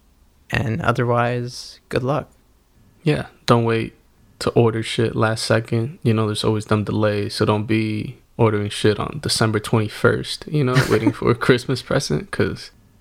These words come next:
Speaker 2: you're gonna be one of those people that just gives, like, a paper or, like, the printed out sheet.
Speaker 1: <laughs>
Speaker 2: That's like, "Hey, here's what you're gonna get next week,"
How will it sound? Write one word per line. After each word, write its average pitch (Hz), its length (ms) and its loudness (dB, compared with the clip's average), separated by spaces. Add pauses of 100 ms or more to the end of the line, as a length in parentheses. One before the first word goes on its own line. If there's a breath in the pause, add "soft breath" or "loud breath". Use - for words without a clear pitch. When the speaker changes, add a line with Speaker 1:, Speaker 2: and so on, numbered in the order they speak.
Speaker 2:
you're 127 140 4
gonna 127 100 -2
be 131 80 2
one 120 140 0
of 117 80 -2
those 110 160 -2
people 113 380 2
that 101 160 -2
just - 340 -4
gives, 101 400 0
like, - 320 -2 (280)
a 120 80 4
paper 117 640 0 (260)
or, 113 100 2
like, 104 160 0
the 101 80 2
printed 107 380 0
out 107 160 -2
sheet. 110 500 -2
Speaker 1:
<laughs> - 540 -4
Speaker 2:
That's 120 160 -2
like, 110 120 0
"Hey, 131 240 2
here's 123 280 2
what 120 160 -2
you're 127 100 2
gonna 120 180 -2
get 127 340 -2 (580)
next 143 300 0
week," - 440 -4